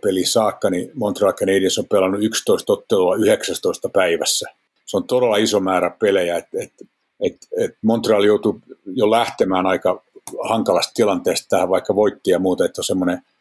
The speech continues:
saattaa olla semmonen riemu päällä, mutta että, että jossain,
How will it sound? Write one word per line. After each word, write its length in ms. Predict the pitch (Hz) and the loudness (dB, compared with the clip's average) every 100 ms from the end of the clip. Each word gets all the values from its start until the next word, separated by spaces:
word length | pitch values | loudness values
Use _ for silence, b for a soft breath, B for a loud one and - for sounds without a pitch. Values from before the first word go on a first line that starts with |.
| _ | _
saattaa 320 | - 113 98 98 | -2 0 2 0
olla 100 | 92 | 0
semmonen 400 | - 92 92 - - - 131 | 0 0 -2 -4 -12 -14 -8
riemu 340 | 98 107 90 85 | 0 2 2 0
päällä, 320 | 104 95 90 | 2 2 2
mutta 220 | 82 78 | 0 -4
että, 320 | 92 - 92 - _ _ _ | -8 -4 -6 -6 _ _ _
että 160 | - 107 | -2 0
jossain, 360 | - 117 101 | 2 2 0